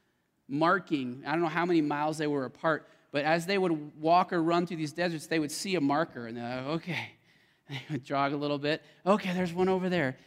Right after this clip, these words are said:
And it, it was like, it led them through the desert. And in that same way, if, if desert, if grief is like a giant desert, we need markers so that we can move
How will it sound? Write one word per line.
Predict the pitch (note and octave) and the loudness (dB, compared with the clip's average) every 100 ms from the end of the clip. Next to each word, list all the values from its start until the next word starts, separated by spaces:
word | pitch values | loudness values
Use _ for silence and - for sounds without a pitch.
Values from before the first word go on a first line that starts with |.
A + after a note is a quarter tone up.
| - | -6
And | E3 F3 | 0 2
it, | E3+ | 4
it | |
was | F#3 F3 | 4 4
like, | F3+ E3+ | 0 0
it | F3+ | 0
led | E3+ F3+ G#3 F3+ | 2 4 4 4
them | G3 | -2
through | F#3 F#3+ | -2 -6
the | D#3+ | -6
desert. | C#3+ F#3 G3+ C#3+ C3 - _ _ _ _ _ _ - | -4 -2 -4 -6 -10 -12 _ _ _ _ _ _ -2
And | E3 | 2
in | F3 F#3 | 4 4
that | F3+ | 0
same | - F#3 F#3 | 0 0 0
way, | G3 F#3 D#3+ D3 G#2+ | 2 0 0 -2 -6
if, | D3 C#3+ - | -14 -14 -14
if | D3+ | -8
desert, | F3+ F#3 F#3 G3 F#3 - _ | 0 0 0 -4 -4 -8 _
if | E3 D3+ | -6 -4
grief | G3 G#3 F3 | -4 -4 -4
is | D#3 | -4
like | D3 D3+ D#3+ | 0 -2 -2
a | C#3 | -6
giant | C#3 C#3+ C3+ A#2+ | -4 -4 -4 -4
desert, | D3 D#3 B2 A2 _ _ | -2 -2 -6 -12 _ _
we | D3 F#3 G#3+ | 0 2 4
need | F#3+ C3 | 2 2
markers | B2 B2+ D3+ - A#2+ G#2 G2 - - _ _ _ _ _ _ _ _ _ _ _ _ _ _ | 0 -2 -2 -6 -16 -16 -20 -20 -20 _ _ _ _ _ _ _ _ _ _ _ _ _ _
so | - E3 | -12 -8
that | D#3 D#3 | -4 -4
we | D#3+ E3+ | -4 -6
can | F3+ D3 D3+ | -4 -2 -2
move | C#3 | -4